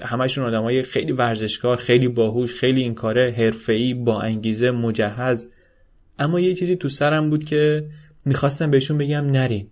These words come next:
اما نگفتم و فرار کردم. رادولف و بقیه که الان می‌شن دوازده نفر، سه نفر که جلوتر رفتن، این دخترم که جدا شده، مسیر سرازیری رو ادامه می‌دن.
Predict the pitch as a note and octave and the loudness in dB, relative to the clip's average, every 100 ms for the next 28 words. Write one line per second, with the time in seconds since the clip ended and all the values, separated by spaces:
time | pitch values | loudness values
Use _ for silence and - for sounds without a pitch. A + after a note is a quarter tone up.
0 | _ - D3 D#3+ D#3+ D#3+ D3+ C#3+ C3 C3 | _ 0 2 2 0 -2 -2 -2 -2 -2
1 | A2 G#2+ G#2+ A#2 D3 - _ _ _ D#3+ | -2 -2 -6 -10 -12 -18 _ _ _ 8
2 | E3+ G3 A#3 - E3+ D3 C#3+ C#3 C#3+ D#3+ | 10 10 8 4 2 4 4 2 4 4
3 | F3+ A3+ - _ _ _ C3+ C3 C3+ C3 | 4 0 -12 _ _ _ 2 2 2 0
4 | - B2+ A#2 A#2 A#2 B2 A2+ A#2+ A2 B2 | -2 0 2 4 2 2 0 -2 -2 -2
5 | C#3 E3 - _ _ - C#3 B2+ B2 A#2+ | -2 -6 -14 _ _ 0 0 2 0 0
6 | A#2+ - A#2+ A2+ A2+ C3+ D3 D3+ D3+ C#3 | -4 0 0 0 0 -2 -2 -4 -4 0
7 | A#2+ - A#2 A2+ A#2+ A#2 A2+ A2 B2+ D#3+ | -2 -2 -4 -2 -2 -2 -2 -4 0 0
8 | - C#3+ C#3 D3 D#3+ D3+ A#2+ A#2+ A#2 B2 | 0 0 0 2 0 4 4 4 4 2
9 | C3 C#3 A2+ G#2+ G#2+ G#2+ - | 2 0 0 -4 -6 -8 -10